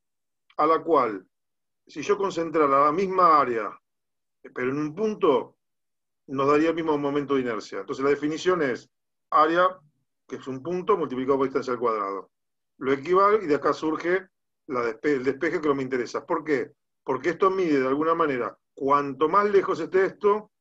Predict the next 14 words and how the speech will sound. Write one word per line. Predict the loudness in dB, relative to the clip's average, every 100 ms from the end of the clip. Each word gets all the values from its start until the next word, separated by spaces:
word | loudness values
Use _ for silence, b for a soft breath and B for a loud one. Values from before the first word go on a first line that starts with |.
| _ _ _
te | -4
indica | -4 -2 -4 -2
que | -2
es | -2
más | -2 -2
eficiente | -6 -8 -2 0 0 -2 -4 -6 -10 _ _ _ _ _ _ _ _ _ _ _ _ _ _ _ _ _ _ _ _ _ _ _ _
la | 0 2 4 2
distribución | -2 -6 -6 -6 -6 -4 -2
de | 0
la | -2
geometría | -2 -6 -2 0
de | 0
la | 0
pieza. | 0 -2 -6